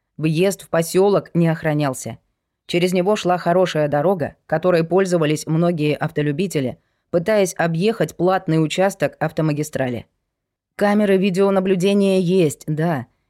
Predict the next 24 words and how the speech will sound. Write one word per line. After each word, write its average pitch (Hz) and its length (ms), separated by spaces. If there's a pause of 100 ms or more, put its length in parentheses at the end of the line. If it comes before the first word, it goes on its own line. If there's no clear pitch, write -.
(100)
и 185 100
у 202 80
самих 202 380
Ложкиных, 175 720
и 175 140
у 185 100
их 185 200
соседей. 151 640 (320)
Но 196 180
на 190 140
них 202 360 (160)
ничего. 160 560 (640)
Чистая 202 500
картинка 202 560
пустой 180 460
улицы. 139 520 (540)
Словно 185 480
вымерли 185 600
все 196 260
на 180 120
тот 175 220
вечер 185 440
и 170 140
ночь. 131 380